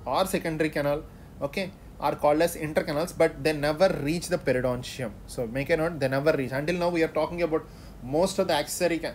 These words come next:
extra canals which are reaching the periodontium, but this is an extra canal which never reach the periodontium. It just interconnects the main canal to collateral canal or, or the main canal to the secondary canal. You can see in this diagram, you can see main canal.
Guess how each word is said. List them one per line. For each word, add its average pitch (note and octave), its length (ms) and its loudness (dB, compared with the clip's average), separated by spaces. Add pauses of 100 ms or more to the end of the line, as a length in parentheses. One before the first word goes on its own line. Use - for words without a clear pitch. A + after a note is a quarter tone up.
extra F#3+ 380 2
canals D3+ 360 -2
which D#3 140 -8
are D3+ 60 4
reaching D#3+ 300 -4
the F#3 60 -2
periodontium, C3+ 500 0
but C3 160 0
this D3+ 160 -2
is F#3 100 -4
an F#3+ 140 4
extra E3+ 340 -2
canal D#3 280 -2 (300)
which D3+ 140 -6
never D#3+ 300 4
reach D#3+ 200 0
the F3 100 0
periodontium. D3 540 -2
It C#3 120 -6
just E3 200 2
interconnects D#3 520 -4
the E3+ 80 0
main C#3+ 280 -2
canal D3 260 0
to D3 100 -4
collateral C#3 400 0
canal C3+ 280 -2
or, C3 180 2 (320)
or C#3+ 120 2
the C#3 80 -2
main C#3+ 240 -2
canal C#3 240 0
to C#3 60 -6
the F3 80 -4
secondary B2 420 -4
canal. G#2+ 260 -8 (1160)
You C#3+ 80 -4
can E3+ 120 0
see G3+ 180 0
in F3 80 0
this D#3+ 120 0
diagram, C3 380 0 (360)
you C3+ 80 -4
can C#3+ 120 0
see G#3+ 240 0 (120)
main C#3+ 320 2
canal. G#2+ 360 -2